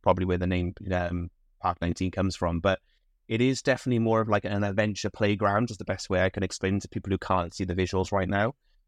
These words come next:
Um, so, yeah, you've got lots of different, like, um,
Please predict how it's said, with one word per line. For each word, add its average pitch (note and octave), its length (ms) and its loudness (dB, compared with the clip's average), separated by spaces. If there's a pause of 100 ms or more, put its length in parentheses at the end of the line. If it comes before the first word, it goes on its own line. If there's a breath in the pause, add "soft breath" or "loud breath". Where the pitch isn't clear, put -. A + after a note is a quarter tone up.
(180)
Um, F#2+ 480 0 (420)
so, - 180 -2
yeah, A2 120 2
you've G2 240 0
got A2 180 4
lots A2+ 240 0
of - 40 -14
different, G#2+ 260 0
like, E2+ 300 0
um, E2 460 -2